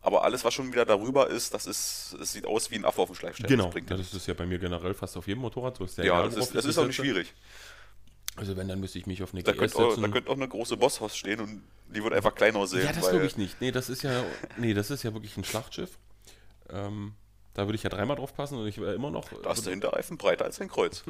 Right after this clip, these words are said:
Speaker 2: <laughs>
Speaker 1: Und das ist, das ist
Speaker 2: Und das ist
Speaker 1: schwer.
Speaker 2: schwer.
Speaker 1: Das ist schwer.
Speaker 2: <laughs> Das ist schwer. Ähm, genau, und das war mein erstes großes Motorrad tatsächlich. Dann kam halt die T D M acht fünfzig danach, weil ich mir dann was, was Bequemeres holen
Speaker 1: Mhm.
Speaker 2: wollte.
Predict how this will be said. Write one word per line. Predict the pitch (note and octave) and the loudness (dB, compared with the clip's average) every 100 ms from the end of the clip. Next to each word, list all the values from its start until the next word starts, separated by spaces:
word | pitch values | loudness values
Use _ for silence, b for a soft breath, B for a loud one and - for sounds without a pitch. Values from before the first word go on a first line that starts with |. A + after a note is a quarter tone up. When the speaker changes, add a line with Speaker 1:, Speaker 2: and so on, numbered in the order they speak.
| B2 | -6
Speaker 2:
<laughs> | - | -4
Speaker 1:
Und | B2 - | 0 4
das | C3 | 4
ist, | D#3+ - | 4 8
das | C3 | 8
ist | G#2+ F2 | 8 0
Speaker 2:
Und | A2 A2 | 0 2
das | A2+ | 2
ist | A2 | 4
Speaker 1:
schwer. | G#2 G#2 G2 | 8 10 8
Speaker 2:
schwer. | - - | 8 6
Speaker 1:
Das | F#2 | 8
ist | G#2+ | 6
schwer. | A#2+ A2+ F2+ A#2+ C#3 | 8 10 12 8 4
Speaker 2:
<laughs> | A2 | 0
Das | - G2 | 0 0
ist | F2 | -2
schwer. | - G#2 F#2+ - B B B - | 2 2 2 -4 B B B -4
Ähm, | G2 G2+ G2 G2 F#2+ - - - - - - - | 2 4 4 -2 -6 -14 -20 -20 -20 -20 -20 0
genau, | G#2 G2+ G2 | 4 6 4
und | - F#2 | 2 -2
das | G#2+ | 0
war | A#2 | 2
mein | G#2 | 2
erstes | F#2+ E2 G#2+ - F#2+ - - | 2 0 0 -2 -6 -10 -16
großes | - F#2+ F#2 F#2+ | -6 -4 -2 -4
Motorrad | F2 F2+ - F#2 F#2 | -6 -8 -6 -4 -4
tatsächlich. | F#2+ - E2+ F2+ - | -6 -6 -6 -6 -2
Dann | F#2 G2 | -2 0
kam | G#2+ | 0
halt | G2+ F#2+ | 0 -2
die | |
T | - | -4
D | F#2 | -2
M | F#2+ - | -2 -4
acht | - | -8
fünfzig | - C#3 - B2+ | -8 -8 -8 -4
danach, | G#2+ G#2+ - | -2 0 -2
weil | G2 | -2
ich | G2 - | -4 -4
mir | |
dann | F#2 F#2 | -8 -8
was, | - | -10
was | - - | -14 -18
Bequemeres | - G#2 C3 G#2+ - | -6 -4 -2 -2 -2
holen | G#2+ G2+ | -4 -2
Speaker 1:
Mhm. | |
Speaker 2:
wollte. | G2+ F#2+ G2 | -2 -2 -6